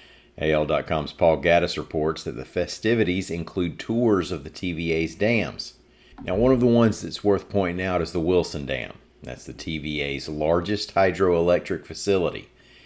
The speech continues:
It's on the Tennessee River in the Muscle Shoals area. Wilson Dam was completed ninety-nine years ago. It stretches a mile across the river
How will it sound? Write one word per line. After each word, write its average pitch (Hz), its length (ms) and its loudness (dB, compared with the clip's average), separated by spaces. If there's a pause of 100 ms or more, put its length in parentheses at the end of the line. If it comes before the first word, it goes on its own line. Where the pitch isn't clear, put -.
(160)
It's - 160 -14
on 76 140 -2
the 69 60 -6
Tennessee 95 440 -2
River 90 380 4
in 82 80 0
the 80 60 -2
Muscle 82 340 -2
Shoals 117 480 6
area. 65 420 -6 (520)
Wilson 110 480 2
Dam 101 340 0
was 101 140 -6
completed 92 640 -6
ninety-nine 80 720 -4
years 98 320 2
ago. 67 420 -4 (580)
It 65 100 -16
stretches 76 500 -6
a 80 60 -4
mile 80 460 2
across 78 440 -2
the 92 120 -4
river 82 420 0